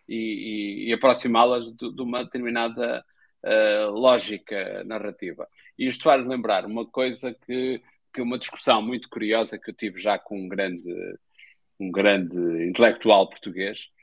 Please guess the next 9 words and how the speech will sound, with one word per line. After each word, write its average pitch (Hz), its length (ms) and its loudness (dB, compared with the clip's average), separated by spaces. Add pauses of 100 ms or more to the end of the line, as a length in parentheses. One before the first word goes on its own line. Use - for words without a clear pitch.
(400)
que, 113 1000 0 (560)
que 117 340 0
<laughs> - 160 -10
uma 135 260 0
vez, 117 360 -10
hoje, 131 340 0
hoje 113 300 0
meu 127 180 0
amigo, 113 360 -4